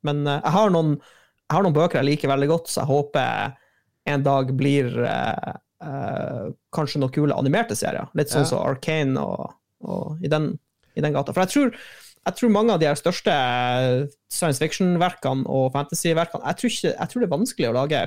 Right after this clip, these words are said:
Speaker 1: filmer og T V-serier og, rett og slett. For det blir så stort budsjett.
Speaker 2: Ja, det, eller,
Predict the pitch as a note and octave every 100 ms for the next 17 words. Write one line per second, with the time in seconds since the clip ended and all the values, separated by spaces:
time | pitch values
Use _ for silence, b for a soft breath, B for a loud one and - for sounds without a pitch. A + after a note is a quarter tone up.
0 | - C#3 A3 G#3 - A2+ - - D3+ F#3+
1 | G#3+ - - - - - - - - -
2 | - _ _ D#3+ D#3+ D#3 D#3+ D#3 C3+ F#3
3 | F3+ D#3+ D#3+ B3 - - _ _ _ _
4 | _ - G#3 G3+ D#3+ A#2 F2+ A2+